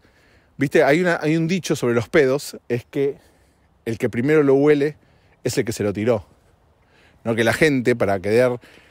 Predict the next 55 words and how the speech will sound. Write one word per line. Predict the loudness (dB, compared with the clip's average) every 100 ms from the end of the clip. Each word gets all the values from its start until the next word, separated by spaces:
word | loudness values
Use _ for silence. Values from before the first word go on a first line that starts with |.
| _ _
para | -2 0
quedar | 2 0 0
to-, | -4 -12 -10
como | -6 -4
que | -4 -4
yo | 0
no | 0
fui, | 4 4 4 0 -12
se | -12 -6
tira | -2 0
un | 0
pedo | 2 4
y | 4
rápidamente | 2 2 0 -4 -2 -4
dice, | -2
"Che, | -2
qué | 2 2
olor", | 4 2 0
y |
todavía | 0 0 2
no | 0
llegó | 0 2
a | 2
olerse | 4 0 -2 -8
el | -4
pedo. | -4 -4 -10 _ _ _ _ _ _ -20
Eh, | -8
pero | -2
vos | -2 2
ya | 2
lo | 2
sabés | 2 2 0
que | 0
va | 2
a |
haber | 4
olor | 4 4
porque | 0 -4
te | -6
lo |
acabas | -2 -2
de | -2
tirar. | -4 -4 -4 -8 _
Entonces | -10 -8 -6
el | -8
que | -6
primero | -2 0
lo | 2
huele | 4 4 2 -2 -20 -20 -6
es | -4
el | -2
que | -6
se | -6
lo | -6 -6
tiró. | -6 -8